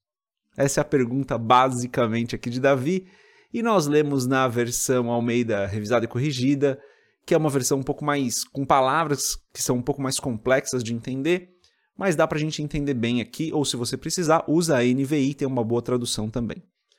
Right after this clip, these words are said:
Mas aqui diz o seguinte, né? Ele começa a responder, e aqui, galera, hoje é um dia que a gente precisa talvez pegar papel e caneta e começar a anotar, ou então depois meditar nesse Salmo quinze com mais profundidade, gastando um pouco mais de tempo nele.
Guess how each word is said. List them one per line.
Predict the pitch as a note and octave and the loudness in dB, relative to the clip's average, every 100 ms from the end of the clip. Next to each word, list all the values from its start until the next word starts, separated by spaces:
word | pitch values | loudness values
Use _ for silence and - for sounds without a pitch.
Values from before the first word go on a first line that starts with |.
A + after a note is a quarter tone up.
| _ _ _ _ | _ _ _ _
Mas | - A#3 | -2 0
aqui | A3 A3+ | 2 0
diz | G3+ | 0
o | F#3 | 0
seguinte, | - D3 B2 A2+ A#2 | -2 -2 -2 -2 -2
né? | C3 D3 - _ | -2 -2 -6 _
Ele | C3+ | -4
começa | C#3+ C#3+ D3+ D3+ | -2 -2 -2 -2
a | |
responder, | C#3+ - D3+ C3+ E3 E3 - - _ _ _ _ G3 | -2 -2 -2 2 2 2 -2 -14 _ _ _ _ -2
e | |
aqui, | F#3 - - A#3+ | 0 0 -2 0
galera, | C3 A#2 A2 A2+ A2 - | 2 4 4 4 2 2
hoje | C#3 F#3 G3+ | 4 4 6
é | G3 | 2
um | F3 | 2
dia | C#3+ F3 G#3 | -2 0 0
que | F#3 | -2
a | |
gente | E3 F3+ | -4 -6
precisa | - D3+ F3+ F3 | -6 -6 -6 -2
talvez | E3+ E3 F3 | 0 0 0
pegar | D3+ D#3 | 0 2
papel | D3 - F#3 | 0 0 2
e | G#3 | 4
caneta | D3+ C3 D3+ - | 4 4 2 0
e | D#3 | -4
começar | D3 D3 - | -2 0 2
a | D#3 | 2
anotar, | C3 - D#3 | 0 4 4
ou | D3+ | 4
então | C#3+ E3 | 0 -2
depois | D#3+ D#3+ C#3+ | 0 2 2
meditar | D#3 D3+ C#3 D3 E3 | 0 -2 -2 0 2
nesse | F3 - | 0 0
Salmo | D#3 D3+ | 0 0
quinze | C#3+ D#3 E3+ D#3+ | -2 -2 -2 -2
com | - F3+ E3 - _ _ | -4 -4 -2 -6 _ _
mais | D3+ D#3+ F#3 F#3 | 2 4 2 2
profundidade, | F#3 F#3 F#3 F3+ F3+ B2 A2+ A2 A2+ | 0 0 -2 -4 4 6 8 6 2
gastando | B2 - G3 F#3+ | 0 2 0 0
um | |
pouco | F#3 F3 | 0 0
mais | E3+ E3 | -2 -2
de | D#3 | -4
tempo | D3 D3 C#3 | -6 -6 -6
nele. | G#2 - | -6 -10